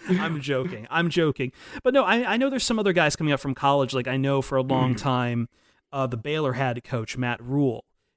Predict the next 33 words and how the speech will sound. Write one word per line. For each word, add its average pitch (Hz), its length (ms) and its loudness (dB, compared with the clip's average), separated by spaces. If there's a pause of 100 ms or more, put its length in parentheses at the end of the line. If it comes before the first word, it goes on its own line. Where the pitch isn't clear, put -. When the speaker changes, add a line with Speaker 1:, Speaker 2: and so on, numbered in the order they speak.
Speaker 1:
has 123 120 -8
been 127 140 2
bandied 127 360 -2
around 117 280 -4
as 113 120 -6
maybe 120 320 -4
a 117 40 -4
name 117 260 -4
to 127 120 -8
replace, 120 440 -4 (120)
uh, 110 360 -8 (500)
to 147 100 -2
replace 131 320 0
Myles 113 380 -4
Garrett. 113 400 -4
And 127 100 -4
I've 135 160 4
actually, 143 300 0
I've 139 140 0
done, 196 180 4
I've 151 160 0
done 208 140 4
a 151 40 2
radio 135 360 2
show 117 240 -4
with 110 160 -10
Matt 120 200 -6
Rhule 117 200 -8
before, 117 360 -12
and 110 100 -16
he's 135 200 -2
a 117 40 -8
very 135 460 -2